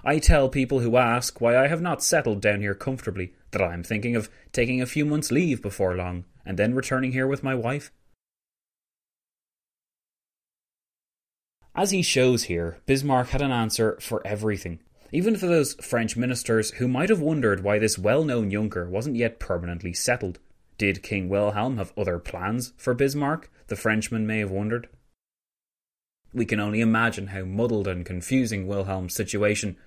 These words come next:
must have seemed to the outside world, let alone to Bismarck himself. But Bismarck was determined to keep up appearances, and unlike before, he refused to lose his cool now.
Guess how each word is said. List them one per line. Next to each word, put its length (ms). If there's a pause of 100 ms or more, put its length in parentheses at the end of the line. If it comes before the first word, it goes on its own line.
must 280
have 120
seemed 320
to 80
the 140
outside 480
world, 340 (240)
let 160
alone 400
to 80
Bismarck 460
himself. 500 (380)
But 140
Bismarck 460 (200)
was 140
determined 640
to 100
keep 200
up 100
appearances, 640 (200)
and 140
unlike 380
before, 560 (320)
he 80
refused 800
to 120
lose 260
his 140
cool 360
now. 340